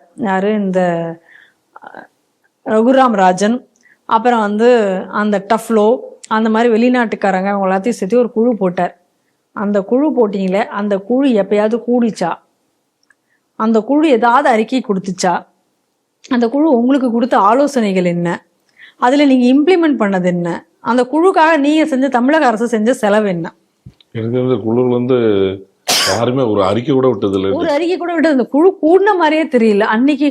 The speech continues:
Speaker 1: முத தடவையா குழு அமைச்சிருக்கோம்னு சொன்ன உடனே இந்த பேரெல்லாம் நம்ம படிச்சோம். அதுக்கப்புறம் அதை பத்தி ஞாபகமே இல்ல. இந்த ஆட்சியே முடிய போகுது.
Speaker 2: எனக்கு ஒரு சந்தேகம், ஒருவேளை அவங்களுக்கே தெரியாம இருக்கலாமோ?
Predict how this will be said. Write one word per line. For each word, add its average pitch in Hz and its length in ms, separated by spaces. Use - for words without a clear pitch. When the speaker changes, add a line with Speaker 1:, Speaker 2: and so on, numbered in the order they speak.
Speaker 1:
முத 226 160
தடவையா 330 340
குழு 339 240
அமைச்சிருக்கோம்னு 294 640
சொன்ன 254 140
உடனே 269 140
இந்த 311 160
பேரெல்லாம் 254 440
நம்ம 254 140
படிச்சோம். 196 420
அதுக்கப்புறம் 226 440
அதை 240 100
பத்தி 208 260
ஞாபகமே 220 500
இல்ல. 247 200
இந்த 233 160
ஆட்சியே 247 400
முடிய 262 320
போகுது. 196 340
Speaker 2:
எனக்கு 123 220
ஒரு 113 80
சந்தேகம், 117 320
ஒருவேளை 110 260
அவங்களுக்கே 101 440
தெரியாம 101 400
இருக்கலாமோ? 85 400